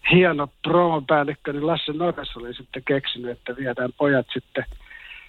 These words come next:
syömään jotain pientä ja, ja seurustelemaan tonne Cafe Metropoliin tonne Helsingin keskustaan. Ja sinne me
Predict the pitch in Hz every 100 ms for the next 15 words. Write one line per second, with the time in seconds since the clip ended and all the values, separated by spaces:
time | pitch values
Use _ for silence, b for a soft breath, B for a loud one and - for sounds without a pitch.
0 | _ - 170 131 127 139 143 139 131 156
1 | 127 123 127 131 120 - 131 113 123 151
2 | 131 123 - 113 117 117 120 123 123 113
3 | 139 135 131 139 - 113 - 95 92 98
4 | 95 98 B B - 107 120 107 104 139
5 | 131 - 214 - - - 208 - _ b
6 | b b _ _ - 180 139 117